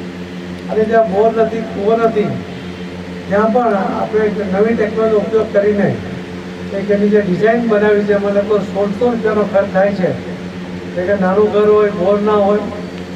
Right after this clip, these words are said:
તો સીધું જમીનમાં પણ એ ઉતારી શકાય છે અને જો બોર હોય તો તો લગભગ એક જ હજાર રૂપિયાનો જ ખર્ચો થાય છે.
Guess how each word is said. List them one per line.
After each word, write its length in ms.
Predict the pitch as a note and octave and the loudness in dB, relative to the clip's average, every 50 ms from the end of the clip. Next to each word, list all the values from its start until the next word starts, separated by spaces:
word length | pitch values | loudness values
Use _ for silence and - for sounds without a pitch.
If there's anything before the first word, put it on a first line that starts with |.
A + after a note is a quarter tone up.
| - - | -10 -10
તો 120 | - - - | -8 -8 -6
સીધું 360 | - - G#3 G#3+ A3 A#3+ A#3+ A#3 | -6 -6 -6 -4 -2 0 0 2
જમીનમાં 440 | G#3+ G3+ G3+ G#3 G#3 G#3 G#3 G3+ G3+ | 2 4 4 2 2 2 0 0 0
પણ 180 | G#3 A3 A3 A3 | 0 0 2 4
એ 60 | G#3+ G#3 | 4 2
ઉતારી 360 | G3 F3+ - - A3+ A3+ G#3+ | 2 0 0 0 0 0 0
શકાય 340 | F#3 G3+ G3+ G3+ G3 G3+ G3 | 0 0 0 2 0 0 0
છે 160 | F#3 F3+ E3 C#3+ - - - - - - - - - - - - - - - | 0 -2 -4 -4 -4 -6 -8 -10 -10 -10 -10 -12 -12 -12 -12 -12 -10 -10 -6
અને 160 | - G3+ G#3+ G#3+ | -2 0 0 2
જો 120 | A3+ A3+ A3 | 2 2 2
બોર 300 | - F3+ G3 A3+ A#3+ A#3+ | 2 2 2 2 4 4
હોય 340 | A3+ A3 A3+ A3 F3 D3+ C3+ - - - - - - - - - - - - | 4 4 4 4 2 0 -2 -4 -6 -8 -8 -10 -10 -10 -10 -10 -10 -10 -10
તો 120 | - - G3+ G3 | -8 -6 -4 0
તો 80 | A3 A3+ | 2 2
લગભગ 300 | A3+ A3 G3+ A3 A3+ A3 | 2 2 2 4 4 4
એક 140 | G#3 G3+ G3+ | 4 2 0
જ 60 | - B3 A#3+ A3 G3+ | 0 -2 0 0 2
હજાર 200 | G3+ G#3 A3 A3+ | 2 4 2 2
રૂપિયાનો 360 | A3+ A3 A3 A3 A3 A3 A3+ | 2 2 2 2 2 4 2
જ 80 | A#3+ A#3 - | 0 0 0
ખર્ચો 280 | G3+ G3+ G3+ G3+ G#3+ | 0 0 2 2 0
થાય 240 | G#3 F#3+ G3 G3+ G3+ | 2 4 2 2 2
છે. 180 | - F3+ F3+ | 0 0 0